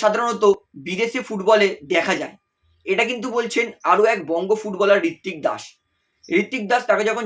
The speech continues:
জিজ্ঞেস করা হয়, তিনি বলেন যে মোহনবাগান সুপার কাপে জুনিয়র দল পাঠিয়েছে, কিন্তু তারা যা পারফরম্যান্স করেছে, একবারও দেখে মনে হয়নি যে তাদের জুনিয়র প্লেয়াররা খেলছে। কারণ মোহনবাগান চ্যাম্পিয়ন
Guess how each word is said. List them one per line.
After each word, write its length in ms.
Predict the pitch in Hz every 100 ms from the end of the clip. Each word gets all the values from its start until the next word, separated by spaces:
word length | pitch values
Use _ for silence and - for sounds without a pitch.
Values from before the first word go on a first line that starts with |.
| 160
জিজ্ঞেস 200 | 170 202 -
করা 140 | 220 208
হয়, 140 | 208 - _ _ _ _ -
তিনি 140 | 196 220
বলেন 200 | 226 233 208
যে 80 | 214 - _ _ _ _ _ -
মোহনবাগান 600 | 175 240 247 247 240 240
সুপার 240 | 196 214 226
কাপে 200 | 240 233 214
জুনিয়র 280 | 170 196 220 220
দল 100 | 220
পাঠিয়েছে, 380 | 208 202 208 196 202 - _ _ _
কিন্তু 200 | 208 208 269
তারা 160 | 190 214 240
যা 60 | 226
পারফরম্যান্স 400 | 190 190 220 220 214
করেছে, 280 | 220 220 156 - - 156
একবারও 260 | 165 190 214
দেখে 140 | 202 214 190
মনে 140 | 202
হয়নি 240 | 214 208 196 - _ _ -
যে 120 | 180 -
তাদের 260 | 190 220 233 - 139
জুনিয়র 340 | 151 214 240 247
প্লেয়াররা 320 | 214 214 220 220
খেলছে। 280 | 180 156 147 143 _ _ _ -
কারণ 160 | 208 226
মোহনবাগান 440 | 196 233 240 240 247 202
চ্যাম্পিয়ন 420 | 185 185 220